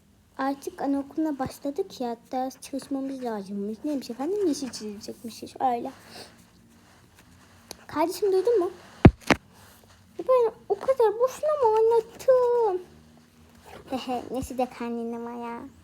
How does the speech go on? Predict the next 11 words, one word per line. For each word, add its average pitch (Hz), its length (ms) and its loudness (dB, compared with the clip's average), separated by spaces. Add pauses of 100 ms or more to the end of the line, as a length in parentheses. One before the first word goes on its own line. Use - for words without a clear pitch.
(800)
Kenarımı 330 400 4
çıkarttım. - 680 -6 (520)
Ya 285 100 -6
tamam, 392 280 0
tamam 415 260 2
ya, 349 200 0
üstü 381 240 -14
bir - 40 -18
şaka - 220 -2
yaptık. 381 320 -2 (960)
Neyse, 349 200 -2